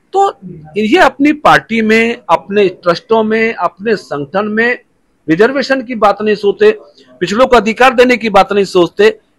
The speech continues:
केवल देश प्रदेश में गलतफहमी पैदा करने के लिए ये, ये जाति जनगणना की बात करते हैं। वास्तविकता ये है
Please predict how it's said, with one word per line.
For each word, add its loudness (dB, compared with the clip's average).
केवल 6
देश 0
प्रदेश -2
में -4
गलतफहमी 0
पैदा 0
करने -2
के 0
लिए 0
ये, 4
ये 4
जाति -2
जनगणना 0
की -4
बात 2
करते 0
हैं। 4
वास्तविकता 0
ये 0
है 2